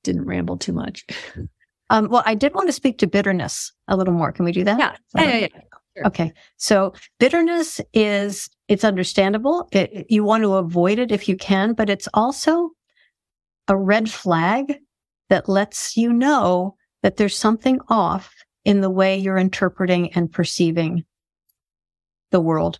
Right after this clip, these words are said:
Speaker 2: around you and what's happening to you. So it's a, it's a good indicator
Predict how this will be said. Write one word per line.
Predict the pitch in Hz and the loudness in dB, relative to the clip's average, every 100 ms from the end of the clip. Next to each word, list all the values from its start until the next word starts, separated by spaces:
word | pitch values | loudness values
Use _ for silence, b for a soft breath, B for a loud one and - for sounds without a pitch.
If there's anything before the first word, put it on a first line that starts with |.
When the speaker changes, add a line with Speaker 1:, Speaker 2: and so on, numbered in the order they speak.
| - | -2
Speaker 2:
around | 165 156 156 156 | 0 2 0 0
you | 165 165 | -2 0
and | 165 165 | -2 0
what's | 165 - | -4 -4
happening | 170 165 165 165 165 | -4 -2 -4 -4 -4
to | - 175 | -4 -4
you. | 113 110 - b - | -2 -6 -10 b -4
So | - 185 | 0 0
it's | 180 - | 0 -2
a, | 156 208 | -2 -2
it's | 185 | -2
a | 180 | 0
good | 180 185 - | 0 0 0
indicator | 202 220 - 240 254 285 | 0 0 -4 -4 -2 -4